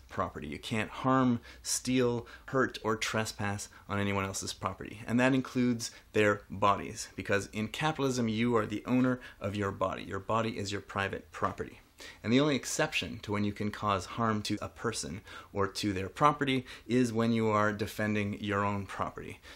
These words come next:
So if someone is trespassing on your property, you can use force to get them off your property, including murder if necessary.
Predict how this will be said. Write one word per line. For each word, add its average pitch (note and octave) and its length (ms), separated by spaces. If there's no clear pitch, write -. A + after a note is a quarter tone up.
So - 180
if F2+ 100
someone A#2+ 280
is E2+ 120
trespassing A2 600
on G2 80
your F2 80
property, C#3+ 540
you A#2 140
can A2 160
use G#2 180
force G2+ 400
to - 80
get G2 200
them F#2+ 240
off A#2+ 420
your F2+ 140
property, B2+ 500
including G2+ 600
murder G#2 520
if - 120
necessary. - 680